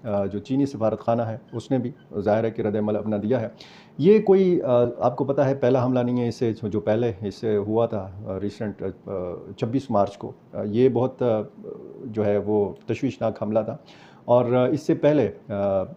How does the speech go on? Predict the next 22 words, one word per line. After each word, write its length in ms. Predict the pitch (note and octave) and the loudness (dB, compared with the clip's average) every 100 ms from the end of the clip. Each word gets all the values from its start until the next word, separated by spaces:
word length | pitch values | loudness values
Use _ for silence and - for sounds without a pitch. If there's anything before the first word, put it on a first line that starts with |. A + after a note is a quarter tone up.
| - | -10
جولائی 440 | D3 B2+ C#3 D3 | -2 4 4 4
دو 120 | B2+ | 2
ہزار 200 | A#2 A2 | 2 2
اکیس 320 | C#3+ D3 E3+ D3+ | 2 -2 -4 -2
میں 80 | |
بھی 120 | C3 B2 - | -2 -4 -4
حملہ 160 | A#2+ A#2+ - | 2 2 2
کیا 140 | B2+ | 0
گیا 160 | B2 A#2+ | 0 0
تھا۔ 100 | A#2+ | 2
داسو 280 | A2 A#2 D3 | 4 4 2
ڈیم 260 | A2+ A#2 B2 | 0 0 -2
کے 160 | - | -4
منصوبے 320 | A2 A2 B2+ B2 | -6 -4 -4 -4
پر 140 | A2 | -2
کام 220 | A2 A#2 | 0 0
کرنے 200 | G#2+ G#2+ | 0 -2
والے 240 | G#2+ G#2 A#2+ - - - - | 0 -2 -4 -10 -20 -10 0
نو 320 | B2 F3 F3 | 4 6 4
چینی 400 | - D#3 D#3 C#3 | 2 -2 0 0
انجینئرز 440 | A2 A2 A2+ A2 | 0 -2 -2 -2
سمیت 440 | - A#2 A2+ A2+ | -4 -4 -2 -2